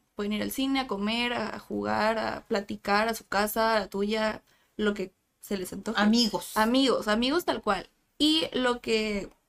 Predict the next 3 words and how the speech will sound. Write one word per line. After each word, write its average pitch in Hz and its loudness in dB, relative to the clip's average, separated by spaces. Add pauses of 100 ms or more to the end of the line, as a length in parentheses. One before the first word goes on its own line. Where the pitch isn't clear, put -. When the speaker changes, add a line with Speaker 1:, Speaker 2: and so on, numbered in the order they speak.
(340)
Speaker 1:
busca 247 0
es 220 -2 (720)
que 240 0